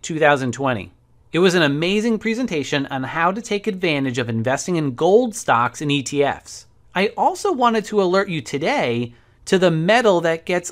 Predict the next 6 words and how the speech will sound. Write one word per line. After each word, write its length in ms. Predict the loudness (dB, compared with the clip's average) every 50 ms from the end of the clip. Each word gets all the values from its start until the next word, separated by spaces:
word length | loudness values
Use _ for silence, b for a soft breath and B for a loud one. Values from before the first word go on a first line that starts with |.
| -14
less 460 | -12 -8 -4 0 0 0 0 0 -4 -8
attention, 680 | -8 -6 -4 -2 -2 -2 -4 -4 -4 -4 -4 -4 -6 -10 b b b b -10
and 220 | -8 -6 -4 -2 -2
that 320 | 0 0 0 0 -2 -4 -6
is 300 | -6 -4 -4 -4 -6 -8
silver. 800 | -10 -12 -6 0 2 4 4 4 2 0 -4 -8 -10 -10 -12